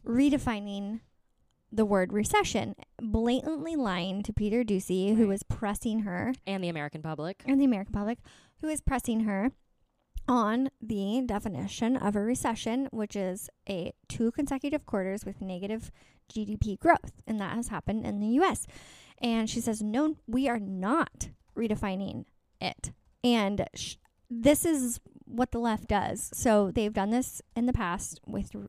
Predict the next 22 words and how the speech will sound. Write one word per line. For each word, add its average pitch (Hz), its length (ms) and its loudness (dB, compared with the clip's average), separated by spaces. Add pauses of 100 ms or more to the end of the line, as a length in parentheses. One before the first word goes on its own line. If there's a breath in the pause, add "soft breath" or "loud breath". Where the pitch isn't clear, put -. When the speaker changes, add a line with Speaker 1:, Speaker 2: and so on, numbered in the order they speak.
(120)
Speaker 1:
the 208 80 2
redefinition 208 760 -2
of 240 120 -4
words. 226 360 -4 (720 loud breath)
And 220 400 0
so 220 120 2
starting 233 380 4
with 214 460 4 (120)
recession, 233 600 2 (580 loud breath)
they 190 360 0 (120)
have 202 220 -2
redefined 196 440 0
disinformation. 202 840 0 (320)
They 208 220 -2
have 220 180 -2
redefined 196 520 -4
domestic 190 480 -4
terrorist. 208 520 -2 (100)
They 208 160 -2
have 196 200 -2
redefined 196 680 -4
insurrectionist. 262 1000 0